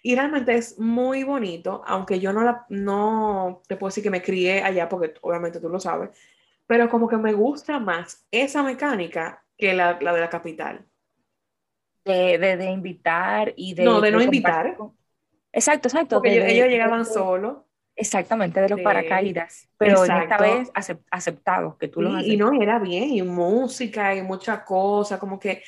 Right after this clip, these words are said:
Speaker 1: no había como tanto control, era todo como más orgánico, y
Speaker 2: Ujú,
Speaker 1: era como
Speaker 2: ujú.
Speaker 1: bien, era bien bonito, realmente me gusta mucho eso. Y también, que vi, te iba a decir, o sea, como que se me pasó decirte ahorita, cuando tú me hablaste de los regalos, te ves, y, y vuelvo a traer el tema de tu tía,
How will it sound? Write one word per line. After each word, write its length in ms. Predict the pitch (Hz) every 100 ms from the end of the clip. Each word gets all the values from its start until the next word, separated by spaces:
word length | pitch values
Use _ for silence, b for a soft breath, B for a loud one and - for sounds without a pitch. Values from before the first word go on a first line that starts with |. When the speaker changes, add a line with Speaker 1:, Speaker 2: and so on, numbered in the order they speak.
| B B
Speaker 1:
no 160 | 208 220
había 220 | 247 285
como 200 | 285 254
tanto 280 | 226 220 247
control, 280 | 247 202 202
era 160 | 226 240
todo 160 | 262
como 160 | 254 220
más 180 | 202 254
orgánico, 880 | 220 185 180 170 165 - 170 196 _ _ - 247
y 140 | 247
Speaker 2:
Ujú, 0 |
Speaker 1:
era 160 | 233 254
como 180 | 277 269
Speaker 2:
ujú. 20 |
Speaker 1:
bien, 260 | 240 233 226
era 200 | 233 254
bien 180 | 247 247
bonito, 280 | 220 180
realmente 340 | 202 202 175 196
me 100 | 185
gusta 180 | 185 190
mucho 300 | 190 196 175
eso. 300 | 180 202 - _ _ -
Y 380 | 320 247 285 -
también, 500 | 214 190 170 196 233 B B -
que 340 | 180 170 170
vi, 260 | 190 180 175
te 120 | 185
iba 80 | 180
a 20 |
decir, 320 | 196 233 214 185
o 40 |
sea, 420 | 185 185 175 - -
como 180 | 185 185
que 80 | 185
se 100 | 196
me 80 | -
pasó 220 | 180 185
decirte 240 | 185 214
ahorita, 360 | 233 185 185 185 B B -
cuando 180 | 185
tú 80 | 185
me 60 | 185
hablaste 240 | 196 196
de 40 | 208
los 120 | 208
regalos, 460 | 214 196 175 175 180 _ _ b b _
te 80 | -
ves, 180 | 196 190
y, 220 | 202 196
y 200 | 196 180 175
vuelvo 340 | 175 180 190
a 40 |
traer 180 | 196 196
el 80 | 196
tema 220 | 196 196
de 80 | 190
tu 120 | 214
tía, 400 | 208 175 175 190